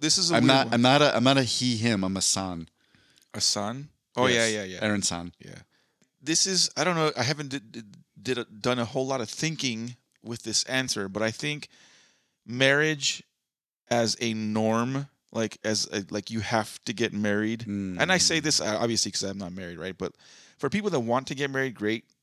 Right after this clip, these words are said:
Speaker 1: But I think, I think there is, like, a stigma, like, "Oh, you need to get married to show that you're successful." Like, there have been times where I feel like, um, other employers that I've worked for feel, like, less of me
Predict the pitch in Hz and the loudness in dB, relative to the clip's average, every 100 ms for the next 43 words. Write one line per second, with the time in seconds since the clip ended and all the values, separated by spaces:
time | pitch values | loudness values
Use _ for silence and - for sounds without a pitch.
0 | - 120 117 - 160 160 - _ - 120 | -6 -2 -2 -2 -8 -8 -16 _ -10 -8
1 | 156 135 135 123 117 120 101 - - - | -8 -6 -4 -2 0 0 0 0 2 0
2 | 143 110 104 92 98 - 139 113 87 _ | -2 -2 -4 -6 -8 0 2 2 -2 _
3 | - _ - 135 123 127 139 - 113 113 | -20 _ -6 -4 -4 -4 -4 -4 -2 -2
4 | 113 113 101 95 - 113 104 98 - _ | 0 0 -2 -4 -4 -4 -6 -10 -16 _
5 | _ _ _ _ _ _ - - 135 113 | _ _ _ _ _ _ -2 2 2 2
6 | 110 104 101 82 - 107 - 92 98 107 | 0 -2 -2 0 0 0 -2 -2 -2 0
7 | - 143 156 208 175 147 151 151 139 120 | 2 0 0 -2 -2 -4 -2 -2 -2 -4
8 | 117 - 139 120 107 - _ _ _ _ | -4 -4 -4 -2 -4 -8 _ _ _ _
9 | _ _ _ 117 110 101 - 117 123 117 | _ _ _ -4 -2 -4 -4 -2 -2 -2
10 | 107 - 117 110 110 113 110 110 107 98 | -4 -4 -2 0 0 -2 -4 -6 -6 -6
11 | 101 - 104 101 101 - 127 117 98 92 | -8 -8 -4 -4 -4 -8 -6 -4 -4 -6
12 | - 98 110 - 127 131 135 135 | -8 -6 -4 -4 -6 -8 -8 -8